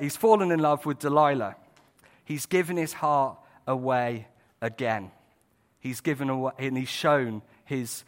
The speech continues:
weakness now publicly. So from verse five, the rulers of the Philistines went to her and said,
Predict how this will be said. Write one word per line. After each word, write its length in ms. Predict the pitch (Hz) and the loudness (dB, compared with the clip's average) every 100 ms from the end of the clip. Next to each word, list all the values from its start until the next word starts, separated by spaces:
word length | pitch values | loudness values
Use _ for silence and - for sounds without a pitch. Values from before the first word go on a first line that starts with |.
| _ | _
weakness 640 | 127 135 131 - 110 - 139 | -2 -2 -2 -6 -8 -6 0
now 180 | 127 113 | 0 0
publicly. 680 | - 127 123 - 113 98 - _ _ _ _ _ - - - - | -4 -4 -4 -8 -10 -12 -14 _ _ _ _ _ -20 -20 -20 -8
So 200 | - 156 | 0 0
from 200 | 165 147 | 0 0
verse 260 | 156 131 | 2 0
five, 400 | - 170 160 135 | 0 2 4 2
the 80 | 151 | -2
rulers 380 | 147 190 175 165 | 2 4 4 0
of 80 | 160 | -2
the 60 | |
Philistines 800 | 147 180 170 - 147 131 120 - - - - | -2 -2 -2 0 2 2 -2 -12 -18 -18 2
went 280 | 156 156 | 2 2
to 140 | - 139 | -2 -2
her 260 | 139 123 | 0 0
and 100 | 120 | -4
said, 460 | 117 - 139 107 | -6 -2 0 -2